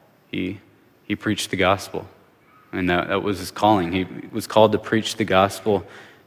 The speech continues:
to not only the Gentiles. We know that he also preached it to the Jews, but mainly to the Gentiles. Um, he's now, he's now brought the gospel to the Corinthians. That's what we're gonna be looking at today.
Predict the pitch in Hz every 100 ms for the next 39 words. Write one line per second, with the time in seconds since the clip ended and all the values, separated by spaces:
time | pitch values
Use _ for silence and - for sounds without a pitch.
0 | - - 98 90 82 110 104 107 104 95
1 | 90 104 107 104 95 92 98 107 - -
2 | - 117 101 98 98 98 98 95 107 -
3 | 107 - 92 - 98 90 110 107 98 90
4 | - - - 104 107 107 98 - 98 104
5 | 107 104 87 92 107 - - - - _
6 | _ - 98 85 82 - _ _ _ _
7 | _ - 110 101 85 - 104 107 110 104
8 | 107 92 95 92 98 98 117 117 117 104
9 | 98 - - 107 98 98 101 104 90 87
10 | 90 95 98 - 107 101 95 92 87 90
11 | 87 - 92